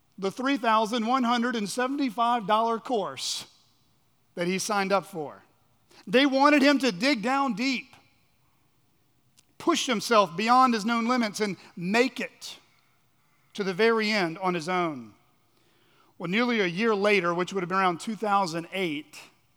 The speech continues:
documents obtained by the Associated Press under the Freedom of Information Act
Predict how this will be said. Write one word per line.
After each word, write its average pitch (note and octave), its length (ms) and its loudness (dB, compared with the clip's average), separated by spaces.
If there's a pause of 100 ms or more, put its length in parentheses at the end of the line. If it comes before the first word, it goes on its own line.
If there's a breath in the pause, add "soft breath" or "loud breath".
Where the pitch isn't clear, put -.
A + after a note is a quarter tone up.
(580)
documents G3+ 520 2
obtained G3 360 -2
by F#3+ 140 4
the F#3 120 0
Associated G3+ 760 -2
Press F#3+ 420 -2
under F#3+ 240 -8
the E3 120 -10
Freedom A3+ 520 -4
of F3 140 -8
Information G3+ 600 -6
Act D3+ 380 -8